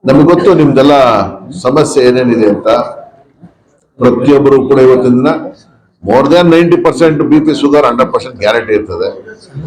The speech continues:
ಮುಂದುವರಿದ ಭಾಗವಾಗಿ ಬೇರೆ ಬೇರೆವೆಲ್ಲ ಅದಕ್ಕೆ ಕಾಮ ಸಮರ್ಪಣೆ ಎಲ್ಲವೂ ಕೂಡ ಸೇರ್ಕೊಂಡು, ಸೇರ್ಕೊಂಡು, ಸೇರ್ಕೊಂಡು ಜೀವನ ಮಾಡೋದೇ ಒಂಥರ ದುಸ್ಥಿರವಾದಂತ ಪರಿಸ್ಥಿತಿ. ಅದಕ್ಕೆ ನಾವೆಲ್ಲರೂ ಸೇರಿ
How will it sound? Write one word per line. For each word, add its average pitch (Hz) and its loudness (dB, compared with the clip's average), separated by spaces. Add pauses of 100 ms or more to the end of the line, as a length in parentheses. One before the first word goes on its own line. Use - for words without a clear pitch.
(220)
ಮುಂದುವರಿದ 175 4
ಭಾಗವಾಗಿ 160 2
ಬೇರೆ 151 4
ಬೇರೆವೆಲ್ಲ 143 2
ಅದಕ್ಕೆ 127 -8
ಕಾಮ 123 -4
ಸಮರ್ಪಣೆ 131 -6
ಎಲ್ಲವೂ 127 0 (100)
ಕೂಡ 131 -2 (100)
ಸೇರ್ಕೊಂಡು, 120 -4
ಸೇರ್ಕೊಂಡು, 117 -6
ಸೇರ್ಕೊಂಡು 110 -6 (1160)
ಜೀವನ 180 4 (120)
ಮಾಡೋದೇ 170 2 (180)
ಒಂಥರ 131 -2
ದುಸ್ಥಿರವಾದಂತ 127 -2 (100)
ಪರಿಸ್ಥಿತಿ. 95 -4 (540)
ಅದಕ್ಕೆ - -2
ನಾವೆಲ್ಲರೂ 113 2
ಸೇರಿ 107 2